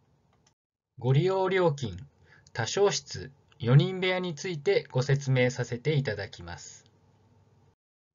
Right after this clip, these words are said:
介護老人保健施設では、一、介護保険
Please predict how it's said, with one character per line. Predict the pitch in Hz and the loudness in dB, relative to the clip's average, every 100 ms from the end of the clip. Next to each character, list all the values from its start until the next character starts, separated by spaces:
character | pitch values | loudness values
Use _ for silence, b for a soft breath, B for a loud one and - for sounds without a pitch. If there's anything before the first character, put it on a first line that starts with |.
| _ _ _ _ _ _ _ _ - | _ _ _ _ _ _ _ _ 0
介 | 156 196 214 | 6 6 6
護 | 220 | 6
老 | 214 214 | 8 6
人 | 185 208 196 | 4 0 0
保 | 190 | 0
健 | 202 190 160 | 0 -2 -2
施 | |
設 | - 170 147 | -4 -2 4
で | 135 | 6
は、 | 110 87 - _ _ _ _ _ _ _ _ - | 4 -4 -14 _ _ _ _ _ _ _ _ -12
一、 | - - 165 139 - _ b b b - | -6 -4 -4 -6 -12 _ b b b 4
介 | 170 196 196 | 6 6 4
護 | 202 | -2
保 | 208 | -2
険 | - 190 147 98 | -2 0 -2 -2